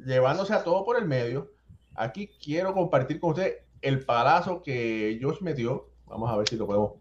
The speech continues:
traer aquí. Y ese es el número cincuenta y cuatro, un swing que supo que eso era. De verdad que qué bueno por Aaron Judge. Eh, sigue con ritmo para romper el récord de Roger Maris.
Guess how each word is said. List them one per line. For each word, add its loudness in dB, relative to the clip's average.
traer 2
aquí. -4
Y 2
ese 12
es 6
el 8
número 6
cincuenta 2
y -2
cuatro, 8
un 4
swing 6
que 0
supo -2
que 2
eso 0
era. 2
De -4
verdad 2
que 0
qué -2
bueno 2
por 2
Aaron 4
Judge. -4
Eh, 0
sigue -2
con -2
ritmo 0
para 4
romper 0
el -2
récord -4
de 2
Roger 0
Maris. -2